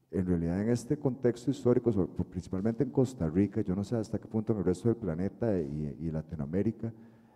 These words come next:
eh, en Costa Rica particularmente, de acuerdo a la percepción que yo tengo,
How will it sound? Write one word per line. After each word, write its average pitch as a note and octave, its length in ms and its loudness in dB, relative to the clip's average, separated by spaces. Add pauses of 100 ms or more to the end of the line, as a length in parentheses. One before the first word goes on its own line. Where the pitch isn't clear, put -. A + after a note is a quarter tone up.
(280)
eh, F2 340 2 (2500)
en F#2+ 140 -4
Costa F#2 340 -6
Rica G#2+ 280 2
particularmente, B2+ 680 4
de A2 60 8
acuerdo G#2+ 280 4
a A#2+ 40 2
la B2 100 4
percepción G#2+ 600 -4
que A2+ 140 -2
yo G#2 160 2
tengo, F2 420 -4